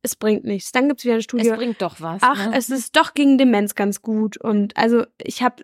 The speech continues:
Speaker 1: selber für mich, muss ich sagen, also wir sprechen hier ja so oder so keine Empfehlungen aus, aber ich
Speaker 2: Genau.
Speaker 1: hätte jetzt auch gar keine, weil ich selber sehr unschlüssig bin, muss ich sagen.
Speaker 2: Nee,
Speaker 1: Weiß
Speaker 2: also
Speaker 1: nicht,
Speaker 2: ich
Speaker 1: wie's
Speaker 2: find's
Speaker 1: dir
Speaker 2: auch
Speaker 1: geht.
Speaker 2: schwierig. Es gibt ja auch einzelne, ähm,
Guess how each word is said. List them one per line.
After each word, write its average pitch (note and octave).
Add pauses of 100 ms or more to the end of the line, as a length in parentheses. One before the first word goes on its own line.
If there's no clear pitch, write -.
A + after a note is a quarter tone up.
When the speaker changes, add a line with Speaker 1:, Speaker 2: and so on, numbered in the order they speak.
(100)
Speaker 1:
selber A#3
für -
mich, A#3+
muss C4+
ich A#3+
sagen, B3
also G3
wir G3+
sprechen A#3
hier A3+
ja G3+
so G#3
oder G#3
so G#3+
keine G#3+
Empfehlungen A#3
aus, C4 (300)
aber A3+
ich G3
Speaker 2:
Genau. F3
Speaker 1:
hätte C#4
jetzt G#3
auch -
gar G3+
keine, G#3+
weil G#3+
ich -
selber G#3+
sehr F3+
unschlüssig F#3+
bin, F#3+
muss F#3+
ich F#3
sagen. F#3+ (140)
Speaker 2:
Nee, G#3
Speaker 1:
Weiß G#3
Speaker 2:
also G#3
Speaker 1:
nicht, -
Speaker 2:
ich G#3+
Speaker 1:
wie's G#3+ (120)
Speaker 2:
find's A3
Speaker 1:
dir G#3
Speaker 2:
auch A#3
Speaker 1:
geht. -
Speaker 2:
schwierig. B3
Es -
gibt A3+
ja G#3+
auch G3+
einzelne, F#3+
ähm, F#3